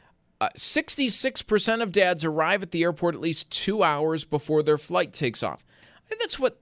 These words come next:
is recommended. I feel like you're picking on dads here. This is me. I'm more of this with cows. Over sixty-three percent of dads say, "Look,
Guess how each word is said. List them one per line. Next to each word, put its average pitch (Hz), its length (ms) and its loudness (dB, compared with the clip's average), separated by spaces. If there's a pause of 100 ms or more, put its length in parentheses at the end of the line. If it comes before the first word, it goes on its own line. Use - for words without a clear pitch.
is 180 260 0
recommended. 240 760 -4 (480)
I - 80 -6
feel - 120 -2
like 170 140 0
you're 135 80 2
picking 196 320 -2
on 180 160 -2
dads 202 360 -2
here. - 240 -10 (1800)
This 190 240 2
is 139 140 0
me. 117 340 0 (1500)
I'm 127 100 -2
more 123 160 -2
of 104 60 -6
this 98 160 -8
with 92 120 -18
cows. 82 580 -12 (1900)
Over 175 460 4 (120)
sixty-three 175 680 2
percent 156 340 -2
of 147 60 -4
dads 131 320 2
say, 120 380 2 (600)
"Look, 240 400 2